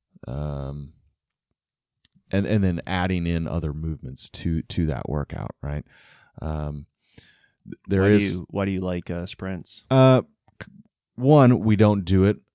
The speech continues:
Speaker 1: as much as I'd like to, because I just personally am a fan of sprints. Um, I love the intensity of a sprint, even a sprint workout.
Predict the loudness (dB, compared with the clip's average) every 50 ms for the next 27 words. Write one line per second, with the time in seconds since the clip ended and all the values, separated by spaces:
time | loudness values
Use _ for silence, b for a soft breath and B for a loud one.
0 | _ _ _ _ -6 -6 -2 0 -2 -2 -2 -2 -6 -4 -4 -4 -2 2 2 2
1 | 2 2 0 0 2 2 2 0 -2 -4 -6 -10 -16 -18 -14 -10 -8 -8 -6 -6
2 | -8 -10 -10 -12 -10 -10 -10 -8 -6 -6 -4 -4 -4 -6 -8 -8 -8 -8 -6 -8
3 | -8 -10 -12 -14 -14 _ -8 -6 -6 -6 -6 -8 -12 -16 -18 -16 -10 -10 -8 -8
4 | -8 -8 -10 -10 -14 -14 -16 -16 -20 -16 -12 -10 -8 -6 -4 -2 -2 -2 -2 -4
5 | -6 -6 -8 -10 -8 -8 -8 -8 -6 -6 -4 -2 -2 -2 -2 -4 -6 -6 -8 -8
6 | -8 -10 -12 -14 -14 -14 -14 -10 -6 -4 -4 -4 -4 -6 -6 -6 -6 -6 -6 -8
7 | -10 -6 -6 -6 -6 -6 -8 -6 -6 -6 -4 -2 -2 -2 -2 -4